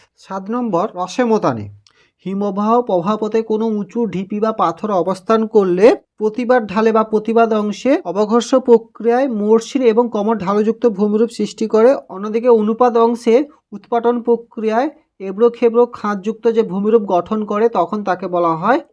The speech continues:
রসে মোতানে। আট নম্বর, ক্র্যাক ও টেল। হিমবাহের প্রবাহপথের সামনে কঠিন শিলা এবং পেছনে কোমল শিলা অবস্থান করলে হিমবাহের ক্ষয়কার্যের ফলে কঠিন শিলাটি কম ক্ষয়প্রাপ্ত হয়, তখন তাকে বলা হয় ক্র্যাক, এবং কোমল শিলাটি বেশি ক্ষয়প্রাপ্ত হয়ে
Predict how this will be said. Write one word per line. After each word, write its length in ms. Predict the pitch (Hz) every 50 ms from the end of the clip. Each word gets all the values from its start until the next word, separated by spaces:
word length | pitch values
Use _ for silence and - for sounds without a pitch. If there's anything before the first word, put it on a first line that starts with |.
| _ -
রসে 300 | 185 175 175 - - 214
মোতানে। 400 | 202 196 185 180 180 160 131 113 - - _ _
আট 200 | - - 180 208 208
নম্বর, 380 | 226 240 262 262 240 214 208 220 254 247 - _ _
ক্র্যাক 300 | - 208 220 226 233 226 - - -
ও 60 | 220 233
টেল। 280 | 233 233 202 151 120 104 90 90
হিমবাহের 440 | 151 185 180 190 190 190 196 208 208 208
প্রবাহপথের 520 | 190 175 180 190 190 196 196 196 208 208 - -
সামনে 340 | - 190 180 180 185 196 220 277 311 - -
কঠিন 280 | - 185 185 185 214 220 214
শিলা 220 | 214 - 226 226 220
এবং 240 | 226 202 196 226 233 220
পেছনে 340 | - 202 180 - - 196 208 220
কোমল 320 | 214 - 190 175 185 196
শিলা 220 | 185 - 214 220 202
অবস্থান 380 | 180 185 180 180 - - 220 220 220
করলে 340 | 214 233 208 196 175 175 214 285 294 - _ _ _ _ _ -
হিমবাহের 380 | 190 196 196 202 202 208 220 214 214
ক্ষয়কার্যের 580 | - - 202 196 190 196 202 208 190 208 226 220
ফলে 300 | 220 - 226 214 185 190 240 311 - _ _ _ _ _
কঠিন 280 | - 190 196 196 233 233
শিলাটি 300 | 226 - 233 220 208 233
কম 220 | 226 202 190 196 208
ক্ষয়প্রাপ্ত 460 | 208 - - 214 208 214 208 208 214 -
হয়, 300 | 214 196 202 233 269 294 285 - _ _ _ _
তখন 260 | - 180 175 180 226 226
তাকে 200 | 214 208 202 196 208
বলা 180 | 196 196 190
হয় 120 | 208 214 214 214
ক্র্যাক, 280 | - 180 190 214 233 - - _ -
এবং 160 | 196 208 254 240 220 240
কোমল 260 | - 185 185 214 220
শিলাটি 300 | 208 - 240 226 220 240
বেশি 280 | 220 190 185 180 - 233
ক্ষয়প্রাপ্ত 520 | 220 226 - 196 185 185 196 190 190 _ - 214
হয়ে 260 | 208 202 240 254